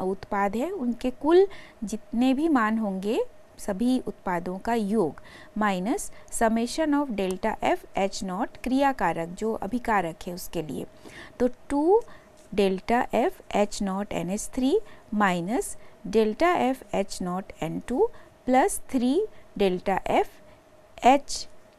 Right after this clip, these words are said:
naught एच टू। तो चूँकि यहाँ पर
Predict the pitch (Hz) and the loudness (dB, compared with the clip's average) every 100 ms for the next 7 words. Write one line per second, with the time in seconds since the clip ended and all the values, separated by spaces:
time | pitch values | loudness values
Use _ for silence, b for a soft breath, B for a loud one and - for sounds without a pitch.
0 | - 208 190 208 - - - 175 - - | -8 -2 0 -2 -4 -12 -4 -4 -4 -6
1 | 170 123 B B - 247 262 254 330 302 | -6 -8 B B -4 0 0 0 0 2
2 | 247 220 - 370 | 2 0 0 0